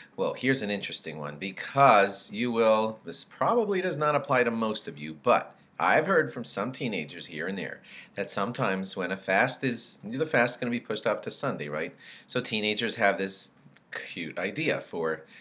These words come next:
Saturday night, Sunday. They say, "Well, the fast starts Sunday morning at dawn,"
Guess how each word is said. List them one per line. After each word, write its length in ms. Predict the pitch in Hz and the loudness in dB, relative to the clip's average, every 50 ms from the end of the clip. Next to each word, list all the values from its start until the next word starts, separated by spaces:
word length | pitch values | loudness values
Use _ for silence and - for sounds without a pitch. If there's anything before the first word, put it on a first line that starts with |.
| - _ | -20 _
Saturday 380 | - - - 92 85 85 85 85 | -10 -6 -4 -2 -2 -2 -2 -2
night, 180 | 85 98 101 - | -2 -2 -2 -2
Sunday. 420 | - - 185 175 127 85 - - | -2 0 0 0 0 -2 -4 -6
They 160 | - 95 87 | -6 -6 -6
say, 300 | - - - 101 90 82 80 82 | -6 -6 -4 -2 -4 -4 -4 -4
"Well, 460 | 110 135 196 175 87 78 101 135 139 - - - - - | 2 4 6 6 6 4 2 0 -4 -8 -14 -20 -10 -6
the 80 | - 120 | -6 0
fast 320 | - - 160 190 214 - | 6 8 8 8 8 6
starts 280 | - - 139 131 127 - | 6 6 8 8 6 4
Sunday 300 | - - 120 117 117 117 | 2 2 2 2 2 0
morning 360 | 113 107 98 92 95 95 104 | 0 0 0 0 0 0 0
at 120 | 113 113 | 0 2
dawn," 340 | - 151 180 170 85 73 143 | 2 2 2 2 2 -2 -4